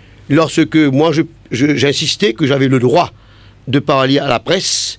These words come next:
lorsqu'il s'agissait d'éclairer le public sur des sujets, euh, neutres, apolitiques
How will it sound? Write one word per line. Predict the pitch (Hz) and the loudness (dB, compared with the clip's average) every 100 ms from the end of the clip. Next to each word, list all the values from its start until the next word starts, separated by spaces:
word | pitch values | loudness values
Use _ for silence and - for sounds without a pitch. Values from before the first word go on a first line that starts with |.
| - | -8
lorsqu'il | 151 139 165 143 | -2 -2 0 -2
s'agissait | 147 131 135 - | 0 0 0 0
d'éclairer | 135 127 156 143 | -2 0 0 2
le | 123 | 0
public | 120 180 269 - - - - - - - - - - - - - - | 0 -2 -2 -6 -20 -20 -20 -20 -20 -20 -20 -20 -20 -20 -20 -20 -14
sur | - - 160 147 135 | -6 0 2 2 2
des | 139 131 117 - - | 2 0 -2 -8 -12
sujets, | - - 151 117 190 196 - - - - - - | -4 0 0 2 0 -2 -8 -20 -20 -20 -14 -4
euh, | 117 | 0
neutres, | 120 233 - - - - - - - - | 2 0 -4 -14 -16 -20 -20 -20 -12 -6
apolitiques | 139 175 160 - 233 - - | 0 0 0 -2 -2 -6 -20